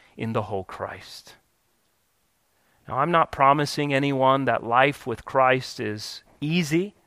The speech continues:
or that it's free from challenge or difficulty or pain or suffering. No, the Bible actually teaches us quite the opposite. It's a rewarding,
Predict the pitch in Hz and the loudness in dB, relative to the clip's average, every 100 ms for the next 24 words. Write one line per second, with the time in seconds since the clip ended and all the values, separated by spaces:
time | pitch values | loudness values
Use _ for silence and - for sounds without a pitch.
0 | _ _ _ _ _ _ _ 131 123 120 | _ _ _ _ _ _ _ 0 4 4
1 | 123 - 147 151 156 - 113 - 147 147 | 4 -2 2 4 4 0 -4 -2 4 6
2 | 165 175 165 - - _ 127 120 151 170 | 6 2 -4 -12 -16 _ -10 -2 -2 -2
3 | 160 151 147 - 147 139 - - 147 - | 0 0 0 -2 -6 -8 -18 -2 -2 0
4 | 131 123 120 120 - - _ - 120 - | -4 -2 -4 -6 -10 -20 _ -6 -4 -2
5 | 113 - 113 107 110 _ _ _ _ 127 | -2 -2 -10 -12 -18 _ _ _ _ 4
6 | 135 143 139 135 139 156 156 139 147 - | 6 6 2 6 8 8 8 6 6 0
7 | 143 - 135 - 127 135 123 - 120 117 | -4 -2 -4 -4 -2 -2 -2 2 2 2
8 | 123 110 107 - 110 - - - - _ | 2 0 0 -2 -10 -12 -14 -18 -20 _
9 | _ _ _ _ _ _ _ - - - | _ _ _ _ _ _ _ -20 -20 0
10 | 151 - 175 156 151 131 156 190 208 196 | 0 6 4 6 0 2 6 8 8 6
11 | 196 190 | 2 -2